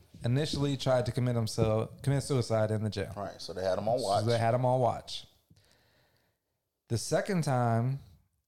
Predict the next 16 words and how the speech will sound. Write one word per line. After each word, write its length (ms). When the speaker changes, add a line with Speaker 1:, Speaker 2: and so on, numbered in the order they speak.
Speaker 1:
after 260
he 160
killed 260
himself, 680
they, 280
they 360
leaked 400
pictures 560
of 160
the 80
jail 380
cell 340
that 160
he 100
was 200
in. 160